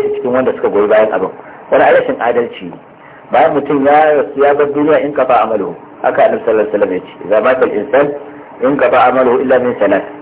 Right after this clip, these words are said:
Sadaqatin jariya wa ilmin yuntafa'u bihi aw waladin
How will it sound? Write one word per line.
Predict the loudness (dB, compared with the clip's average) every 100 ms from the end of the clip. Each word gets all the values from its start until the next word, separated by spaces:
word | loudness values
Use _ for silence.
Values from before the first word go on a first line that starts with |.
| -20 -20 -20 -20 -6
Sadaqatin | 0 0 2 -2 -2 0
jariya | 2 4 4 2
wa |
ilmin | 0 -4 -6 -8
yuntafa'u | -6 0 0 2
bihi | 0
aw | 2 2
waladin | 4 2 0